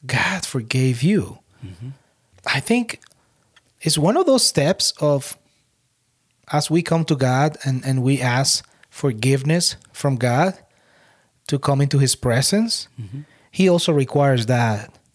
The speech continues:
Speaker 1: of us
Speaker 2: Mm.
Speaker 1: towards our enemies. Okay, so
Speaker 2: Yes.
Speaker 1: how is it that the Lord's prayer, the, the Lord's Prayer goes?
Speaker 2: Right. "Our Father who art in heaven, forgive us our sins as we forgive those who have sinned against us,"
Speaker 1: That's
Speaker 2: right?
Speaker 1: it,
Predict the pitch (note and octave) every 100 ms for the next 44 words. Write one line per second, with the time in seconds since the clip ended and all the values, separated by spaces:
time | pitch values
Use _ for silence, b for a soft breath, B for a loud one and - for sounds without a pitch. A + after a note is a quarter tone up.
0 | _ A#2+ G#2 G#2+ - - - _ _ _
1 | - E2 D#2 - _ - - C#3+ A#2+ A#2
2 | A2 B2+ C3 F#2 - - - _ _ _
3 | _ D3 C#3 A2+ - - D3 B2+ C3 -
4 | E3 F#3+ F#3 E3+ D3+ C3+ C3+ C#3 C#3+ C#3+
5 | - - C#3 C3 C3 - B2+ B2 A2+ B2+
6 | C3 C3+ C3 - C3 B2 A#2+ A2+ A#2 -
7 | - - _ _ _ - F#2 - _ -
8 | G#2 - G#2 A2 G#2+ G2+ F#2+ A#2 G2+ F2
9 | E2+ G#2 _ b b b b b _ -
10 | C3 G2 G2+ A#2+ G#2+ - F#2+ F#2 F#2 F#2+
11 | F2+ - F#2+ F2+ F#2 F#2+ F2+ F2 G2 F#2
12 | G#2+ A2 - A2+ - F#2+ C#3